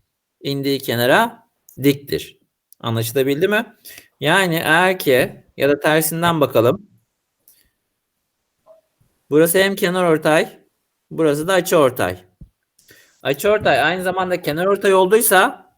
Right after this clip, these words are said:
bu ne demek oluyor biliyor musunuz? Bu bir ikizkenar üçgenmiş. Ve hem de kenarortayımız neymiş? Dikmiş. Yani diklik, açıortay,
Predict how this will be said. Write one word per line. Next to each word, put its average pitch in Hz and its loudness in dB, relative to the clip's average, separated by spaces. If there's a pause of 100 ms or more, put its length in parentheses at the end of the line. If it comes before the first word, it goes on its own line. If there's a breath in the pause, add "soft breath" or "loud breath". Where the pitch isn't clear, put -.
bu 165 -6
ne 190 -2
demek 185 -4
oluyor 131 0
biliyor 233 -4
musunuz? 131 -6
Bu 175 -2
bir 165 2
ikizkenar 170 -2
üçgenmiş. 220 -4 (2750)
Ve 202 2 (1040)
hem 165 -2
de 208 0 (720)
kenarortayımız 151 -2
neymiş? 170 -2
Dikmiş. 131 0
Yani 185 2 (340 loud breath)
diklik, 151 0 (2500 soft breath)
açıortay, 156 0